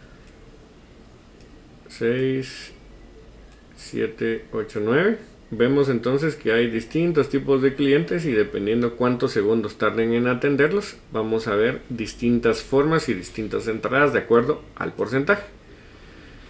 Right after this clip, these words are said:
Entonces ahora sí, aceleramos la convergencia hasta el sábado y quiero que vean qué pasa el domingo. Como el domingo no es declarado un día laboral, noten que llegamos a las nueve de la mañana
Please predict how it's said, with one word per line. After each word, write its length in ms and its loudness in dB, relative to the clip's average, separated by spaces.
Entonces 480 2
ahora 220 0
sí, 240 -2
aceleramos 600 -2
la 120 0
convergencia 720 2
hasta 440 -2
el 140 -2
sábado 400 2
y 80 -2
quiero 260 2
que 80 -2
vean 220 4
qué 80 -6
pasa 360 -6
el 140 -6
domingo. 400 -2
Como 180 2
el 80 6
domingo 380 8
no 100 6
es 80 4
declarado 480 4
un 140 2
día 180 4
laboral, 500 6
noten 360 2
que 120 0
llegamos 420 2
a 60 0
las 200 -2
nueve 300 4
de 120 6
la 100 4
mañana 440 4